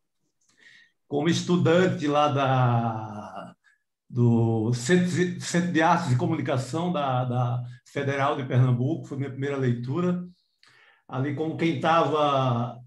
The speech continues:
é, eu lia de tudo ali que saía, que saía, é, de publicações de São Paulo, a gente era muito amparado na época no jornal Leia Livros,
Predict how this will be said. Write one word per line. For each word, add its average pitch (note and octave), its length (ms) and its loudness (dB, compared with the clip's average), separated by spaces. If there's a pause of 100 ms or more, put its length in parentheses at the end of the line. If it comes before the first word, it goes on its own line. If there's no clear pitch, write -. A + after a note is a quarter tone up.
(440)
é, G#3 140 -6
eu A3+ 100 0
lia C4+ 200 0
de - 180 -6
tudo A3+ 320 4
ali E3 140 2
que - 100 -8
saía, E3 640 2
que - 100 -12
saía, D3+ 800 0 (380)
é, C3+ 100 -10
de B2+ 80 0
publicações E3 680 2
de C3 80 -6
São C3 320 -2
Paulo, E3 340 4
a D#3+ 220 0
gente F3 160 2
era F3 100 4
muito A#3 220 2
amparado F3+ 600 0
na D#3+ 140 -6
época F3+ 300 -6
no D#3 100 -4
jornal D#3+ 400 0
Leia F#3+ 280 2
Livros, D3 920 -4